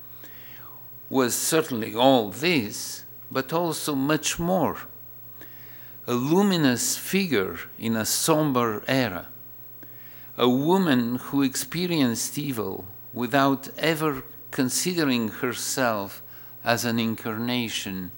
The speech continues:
of good, who was able to transform her painful experiences from the past into life lessons for the present,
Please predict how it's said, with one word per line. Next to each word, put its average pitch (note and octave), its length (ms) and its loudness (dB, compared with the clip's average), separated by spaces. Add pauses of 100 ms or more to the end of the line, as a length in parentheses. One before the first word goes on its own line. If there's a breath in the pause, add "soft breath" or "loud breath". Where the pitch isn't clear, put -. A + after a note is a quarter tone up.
(160)
of G#2 320 -8
good, C3+ 400 -2 (1400 loud breath)
who E3 180 0
was D#3+ 320 4
able D#3 480 2
to B2+ 200 -4
transform A#2+ 1000 4 (460 loud breath)
her C#3 220 2
painful D#3+ 720 0
experiences G#2 1120 -4
from A2+ 300 -4
the G#2+ 120 -4
past - 680 -4 (640 loud breath)
into B2 280 0
life C#3+ 460 2
lessons A#2 920 0
for A#2+ 260 -4
the G#2+ 120 -4
present, A2 760 -4